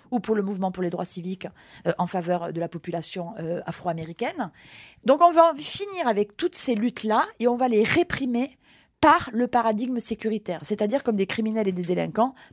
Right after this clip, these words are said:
par la police, parfois par les exécutions, par les examens psychiatriques, je pourrais vous en reparler si ça vous intéresse, par l'emprisonnement de droit commun, et cetera, et cetera. Autrement dit,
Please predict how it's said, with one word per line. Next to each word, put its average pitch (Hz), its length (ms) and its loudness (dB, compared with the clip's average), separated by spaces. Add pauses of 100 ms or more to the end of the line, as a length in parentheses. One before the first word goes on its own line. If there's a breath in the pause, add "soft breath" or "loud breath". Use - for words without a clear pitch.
par 247 120 6
la 220 120 6
police, 180 360 -2
parfois 208 300 0
par 185 140 -4
les 180 180 2
exécutions, 180 720 -2 (180 loud breath)
par 240 140 2
les 220 160 2
examens 190 320 2
psychiatriques, 185 680 -4
je 180 100 -4
pourrais 170 220 -6
vous 170 160 -4
en 170 60 -6
reparler 175 240 -2
si 147 120 -8
ça 180 100 -6
vous 165 100 -2
intéresse, 180 500 -2 (300 loud breath)
par 254 160 8
l'emprisonnement 196 720 2 (200 soft breath)
de 180 160 6
droit 196 260 8
commun, 185 440 0 (260 soft breath)
et - 120 -6
cetera, 208 360 -4
et 233 60 -8
cetera. - 360 -12 (840 loud breath)
Autrement 247 340 2
dit, 349 140 -8